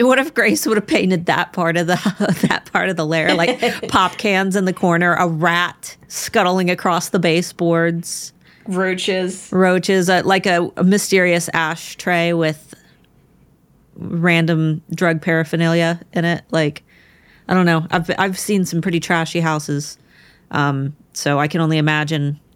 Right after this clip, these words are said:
Speaker 1: what it would have looked like. And yeah, I, I, I hope that in Charm we
Speaker 2: Do you think that he would have recognized it as well, as much?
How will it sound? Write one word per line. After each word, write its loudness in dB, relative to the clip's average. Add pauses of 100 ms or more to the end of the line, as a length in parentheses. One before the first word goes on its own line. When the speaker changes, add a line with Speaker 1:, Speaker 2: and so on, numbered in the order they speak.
(460)
Speaker 1:
what 2
it -2 (180)
would 0
have 0
looked -4
like. -4 (220)
And 0 (800)
yeah, -2
I, 0
I, -4 (100)
I 0
hope -2
that -4
in 0
Charm -2
we -2 (320)
Speaker 2:
Do -2
you -2
think -4
that -2
he 0
would 0
have -4
recognized -6
it -8
as -6
well, -6 (480)
as -4
much? -8